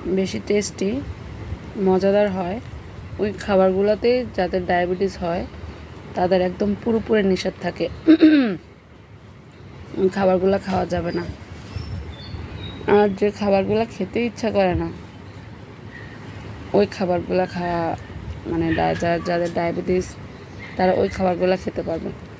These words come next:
কী একটা অবস্থা, আল্লাহ। উম, ডায়াবেটিস রোগটা খুবই খারাপ একটা জিনিস।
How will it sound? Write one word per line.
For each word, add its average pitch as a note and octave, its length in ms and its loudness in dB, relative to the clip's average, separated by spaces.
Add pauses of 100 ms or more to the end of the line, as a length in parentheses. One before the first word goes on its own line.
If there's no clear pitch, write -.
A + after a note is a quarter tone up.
(600)
কী B3+ 120 4
একটা G3 240 0
অবস্থা, E3 480 -4 (440)
আল্লাহ। - 360 -4 (3000)
উম, G3 200 4
ডায়াবেটিস G3 540 2
রোগটা F#3+ 360 0
খুবই G#3+ 300 -4
খারাপ F3+ 360 2
একটা F#3 240 -2
জিনিস। E3 320 -4